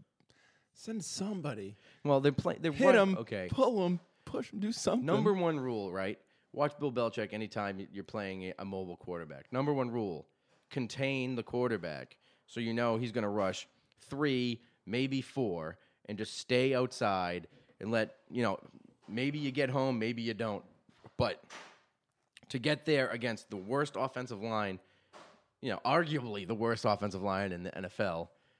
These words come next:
Speaker 2: and, uh, com-, lose contain is what they were doing. I mean, these guys
Speaker 1: On,
Speaker 2: were
Speaker 1: on a
Speaker 2: losing
Speaker 1: quarterback,
Speaker 2: contain,
Speaker 1: on a
Speaker 2: not
Speaker 1: quarterback
Speaker 2: moving,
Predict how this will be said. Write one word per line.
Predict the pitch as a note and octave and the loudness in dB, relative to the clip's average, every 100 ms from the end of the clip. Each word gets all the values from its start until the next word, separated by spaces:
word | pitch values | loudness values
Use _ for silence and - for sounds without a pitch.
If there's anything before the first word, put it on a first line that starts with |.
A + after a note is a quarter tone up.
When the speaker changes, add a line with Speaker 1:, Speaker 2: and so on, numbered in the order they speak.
| _ _ _ | _ _ _
Speaker 2:
and, | G#2+ G#2 G2+ G2+ | -6 -4 -2 0
uh, | F#2+ E2 - | 0 -2 -4
com-, | C3 A#2+ - - B2 | -4 -4 -12 -18 -4
lose | C#3+ G3 F#3+ | -2 0 -2
contain | - D#3 C3 D3+ C3 E2 - - | -2 -2 0 0 0 -4 -10 -10
is | G#2 F#2 | -10 -4
what | G2 | -2
they | A2 | -2
were | F2+ | -2
doing. | E2+ C3 F#2 - - - _ A2+ | -2 -2 -2 -8 -16 -20 _ -8
I | |
mean, | B2 B2 A2+ | -4 -2 -2
these | C#3 D3+ | -2 2
guys | D#3 C3 A2+ - - _ - - _ E3+ | 4 6 4 -2 -14 _ -20 -20 _ 2
Speaker 1:
On, | F3 A2 | 2 2
Speaker 2:
were | A2+ | 2
Speaker 1:
on | F3 | 4
a | |
Speaker 2:
losing | E3+ D3 D3+ | 4 6 8
Speaker 1:
quarterback, | G3 F#3+ F3 | 8 8 6
Speaker 2:
contain, | A2 A2 | 4 0
Speaker 1:
on | D3 | 0
a | |
Speaker 2:
not | C3 C#3 | 4 4
Speaker 1:
quarterback | C3+ E3 | 6 6
Speaker 2:
moving, | C3 | 4